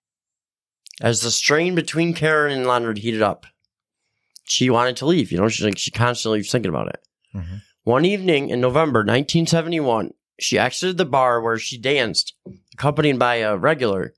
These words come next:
Speaker 1: who had offered to walk her to her car. At that same moment, Leonard arrived at his pickup and flared into an outburst of anger and threatened to throw her out of their house. And she calmly got in the car and drove home.
Speaker 2: Oh,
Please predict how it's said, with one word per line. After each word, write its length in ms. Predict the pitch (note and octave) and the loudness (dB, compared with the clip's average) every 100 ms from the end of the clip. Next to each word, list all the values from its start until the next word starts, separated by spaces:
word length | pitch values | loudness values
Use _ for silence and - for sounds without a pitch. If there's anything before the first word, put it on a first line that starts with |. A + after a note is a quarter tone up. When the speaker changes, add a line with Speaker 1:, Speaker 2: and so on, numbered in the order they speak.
| _ | _
Speaker 1:
who 140 | - C3+ | 0 2
had 100 | A2+ | 2
offered 340 | C3 - D3 | 0 -2 -2
to 60 | B2 | 2
walk 220 | A#2+ B2+ | 2 0
her 80 | C3 | -4
to 80 | A#2+ | -4
her 100 | A#2 | -2
car. 400 | A2+ G2 D2 - _ _ _ | -2 -2 -4 -8 _ _ _
At 160 | - G#2+ | -2 0
that 180 | B2+ A#2+ | 0 0
same 320 | - D#3+ F#3+ | 0 2 2
moment, 360 | G3+ F3+ B2+ | 2 2 2
Leonard 280 | A2 C3 C3+ | 2 2 2
arrived 360 | A#2 A#2 A#2 G#2+ | 2 2 2 0
at 60 | A2 | -4
his 120 | G#2 | -6
pickup 500 | - A3 F#3 A2+ - | -2 0 2 0 -2
and 180 | A2 A2+ | -10 -10
flared 560 | - - E3+ F3 C#3+ A#2 | -12 -2 0 2 0 0
into 140 | A#2 | -4
an 60 | - | 0
outburst 480 | F3 A3 D3+ B2 - | 2 2 -2 -4 -6
of 80 | A2+ | -8
anger 360 | G#2+ D2+ - _ _ _ _ - | -6 -8 -12 _ _ _ _ -4
and 200 | G#2+ - | -4 0
threatened 380 | C#3+ G3+ F#2+ A#2 | 2 2 -2 -14
to 40 | |
throw 240 | - E3+ F3 | -4 0 2
her 120 | D#3+ | 4
out 120 | D3+ | 2
of 60 | C3+ | 2
their 120 | B2 | 0
house. 340 | A#2 A2+ C2 - | 0 0 -2 -6
And 80 | |
she 120 | - B2+ | -4 -4
calmly 540 | - D#3 F#3 D3 G#2 | 0 0 2 -2 -4
got 200 | - A2+ | -2 -2
in 40 | G2+ | 0
the 80 | |
car 320 | G2+ G#2+ F#2+ F2 | -2 0 0 0
and 140 | G2 | 0
drove 220 | F#2 F2+ | 0 0
home. 280 | E2 A#1 - _ _ _ _ | -2 -8 -10 _ _ _ _
Speaker 2:
Oh, 120 | F#2 | -18